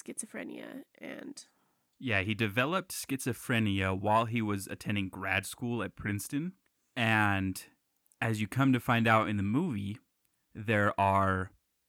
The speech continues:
Speaker 2: these characters and settings that he becomes familiar with that suddenly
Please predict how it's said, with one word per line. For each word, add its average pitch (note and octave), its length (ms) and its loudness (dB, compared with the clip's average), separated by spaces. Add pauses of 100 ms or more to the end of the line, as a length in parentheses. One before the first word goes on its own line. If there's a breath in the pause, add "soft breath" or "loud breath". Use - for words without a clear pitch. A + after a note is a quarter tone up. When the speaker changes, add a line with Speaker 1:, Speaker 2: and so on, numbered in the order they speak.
(180)
Speaker 2:
these G#2 320 -4
characters B2+ 960 -2 (200)
and F#2+ 220 -2
settings A2 800 0 (540)
that G2+ 400 -2
he G2 600 -6 (460)
becomes A2+ 320 -4
familiar B2 460 2
with G2 300 -2 (440)
that G#2+ 320 -2
suddenly A2 840 0